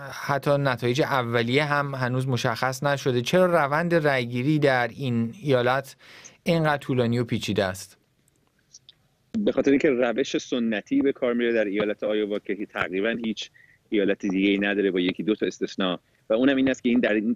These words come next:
Speaker 2: تجمع‌های حزبی که بعضیش در مدارس هست، بعضیش در کتابخانه‌ها هست، بعضیش حتی در منازل افراد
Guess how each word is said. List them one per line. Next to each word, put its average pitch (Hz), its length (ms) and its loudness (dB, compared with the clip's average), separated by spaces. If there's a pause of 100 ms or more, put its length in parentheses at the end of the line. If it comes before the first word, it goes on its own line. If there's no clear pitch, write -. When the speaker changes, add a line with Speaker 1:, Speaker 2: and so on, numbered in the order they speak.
(140)
Speaker 2:
تجمع‌های 104 760 0
حزبی 92 280 -2
که 101 120 -2
بعضیش 98 320 0
در 92 160 0
مدارس 90 580 -2
هست، 95 240 -4
بعضیش 90 280 -4
در 80 220 -4
کتابخانه‌ها 82 680 -6
هست، 95 220 -6 (220)
بعضیش 95 300 -4
حتی 101 180 -2
در 87 200 -2
منازل 87 720 -2 (960)
افراد 92 520 -2